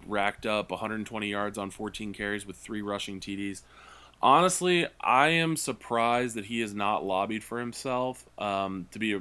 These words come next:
in the running back rotation. He is so fast and just a powerful runner. Um, and it was just everything that you could ask for. It, it's such a feel-good story, and I think it was <laughs> almost eclipsed by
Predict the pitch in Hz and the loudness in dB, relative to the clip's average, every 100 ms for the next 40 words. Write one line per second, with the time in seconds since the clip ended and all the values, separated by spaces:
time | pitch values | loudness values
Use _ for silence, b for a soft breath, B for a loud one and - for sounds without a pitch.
0 | - 107 101 92 92 90 90 92 - 90 | -2 -4 -2 -2 -2 -4 -6 -8 -8 -10
1 | 90 90 87 b b b 127 131 123 - | -8 -10 -12 b b b -4 0 0 -2
2 | - - 110 151 113 104 92 95 - - | -4 0 2 2 2 2 2 0 -8 -16
3 | b b b - 104 104 107 107 92 - | b b b -2 0 0 -2 -6 -6 -4
4 | - 123 131 120 107 101 98 98 98 _ | 2 2 2 -2 -2 0 0 -2 -6 _
5 | _ _ _ _ _ - - 95 101 95 | _ _ _ _ _ -16 -6 0 2 2
6 | 95 87 - - 50 50 101 143 160 180 | 0 -6 -10 -18 -14 -6 0 4 4 4
7 | 165 180 185 175 175 170 - 127 127 131 | 2 2 4 4 2 0 0 2 4 2
8 | 107 123 135 143 - 185 165 - 139 143 | 2 2 4 4 4 4 4 0 2 2
9 | 139 117 - 123 127 147 147 B B B | 2 2 0 0 0 0 -2 B B B
10 | B 123 120 123 180 160 151 170 170 170 | B 4 6 6 6 6 10 10 8 4
11 | - 123 - 123 127 - - B B B | 0 -2 0 2 2 -4 -12 B B B
12 | B 117 120 120 120 117 110 | B 6 8 8 6 4 2